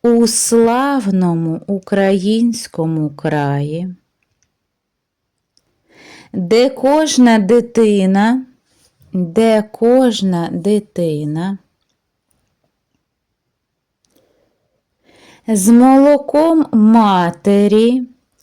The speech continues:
з молоком матері всотувала звитягу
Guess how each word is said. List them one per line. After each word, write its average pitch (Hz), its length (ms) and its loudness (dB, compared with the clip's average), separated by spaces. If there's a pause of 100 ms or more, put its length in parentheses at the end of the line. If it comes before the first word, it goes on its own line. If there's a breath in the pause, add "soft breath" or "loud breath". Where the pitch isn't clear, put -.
(140)
з 180 600 -2 (300)
молоком 226 1120 0 (140)
матері 185 1120 -4 (3500)
всотувала 220 1400 2
звитягу 196 1400 0